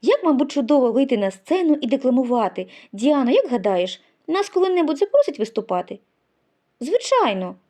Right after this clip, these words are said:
вони завжди запрошують старших школярів. Гілберт Блайт часто виступає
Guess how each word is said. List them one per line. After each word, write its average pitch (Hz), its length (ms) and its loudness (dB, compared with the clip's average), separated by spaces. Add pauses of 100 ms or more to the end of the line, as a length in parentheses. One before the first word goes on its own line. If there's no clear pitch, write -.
вони 254 300 2
завжди 262 360 2
запрошують 427 520 0
старших 277 360 -2
школярів. 359 580 0 (320)
Гілберт 247 380 2
Блайт 330 400 0 (300)
часто 494 360 0
виступає 214 680 -4